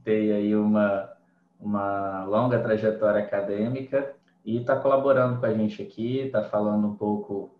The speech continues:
da sua vivência, um pouco dos seus conhecimentos, tá compartilhando isso com a gente. Fique à vontade pra sempre retornar quando quiser, vai ser sempre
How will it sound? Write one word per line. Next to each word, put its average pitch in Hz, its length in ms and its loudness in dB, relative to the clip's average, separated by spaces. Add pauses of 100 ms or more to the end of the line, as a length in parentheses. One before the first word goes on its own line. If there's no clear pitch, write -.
da 101 140 -4
sua 104 200 -6
vivência, 110 800 -4
um 107 120 -2
pouco 104 440 -6
dos - 180 -12
seus 101 200 -10
conhecimentos, 101 720 -8
tá 107 140 -2
compartilhando 104 760 -6
isso - 160 -20
com - 100 -8
a 98 80 -4
gente. 120 640 -4 (220)
Fique 127 220 -8
à - 20 0
vontade 107 640 0
pra 101 140 -14
sempre 104 340 -14
retornar 98 640 -10
quando 104 180 -8
quiser, 107 600 -2
vai 104 120 -6
ser 113 160 -18
sempre 107 560 -10